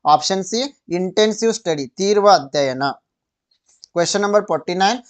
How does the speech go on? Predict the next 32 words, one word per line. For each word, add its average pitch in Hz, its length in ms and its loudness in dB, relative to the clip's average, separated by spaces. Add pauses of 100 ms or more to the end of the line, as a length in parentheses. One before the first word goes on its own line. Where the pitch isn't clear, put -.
(100)
which 208 280 -4
of 214 80 -2
the 240 160 4
following 180 580 2
explains 185 440 -6
the 214 240 2
mental 175 440 0 (100)
growth 190 260 -2
most 170 300 -6
suitably? 147 640 -6 (500)
The 156 140 4
right 165 200 2
answer 175 340 -2
is 233 60 -2
option 175 440 2
D, 165 60 -2
uniform 185 520 -2
rise 170 300 0
to 180 140 -8
the 170 60 -2
middle 160 400 -4
teens 240 300 -6
and 165 180 -6
gradual 156 480 2 (100)
leveling 160 380 -2
off 156 140 -10
during 156 300 -6 (280)
middle 160 300 -2
twenties. 123 460 -10 (720)
Question 175 320 2
number 202 300 2
fifty, 208 440 -4